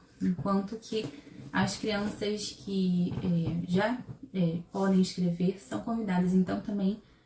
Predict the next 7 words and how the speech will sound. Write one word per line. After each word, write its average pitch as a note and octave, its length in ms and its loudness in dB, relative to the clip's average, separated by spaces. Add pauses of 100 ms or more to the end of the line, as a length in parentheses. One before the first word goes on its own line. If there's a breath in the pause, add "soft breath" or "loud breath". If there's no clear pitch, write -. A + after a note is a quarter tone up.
(120 soft breath)
a G3+ 120 -4
fazer G#3+ 280 -2
uma A3 120 0
resposta G#3+ 540 -2
escrita, E3+ 600 -6 (360)
tá? F#3 240 -4 (1500 soft breath)
Bom, - 220 -2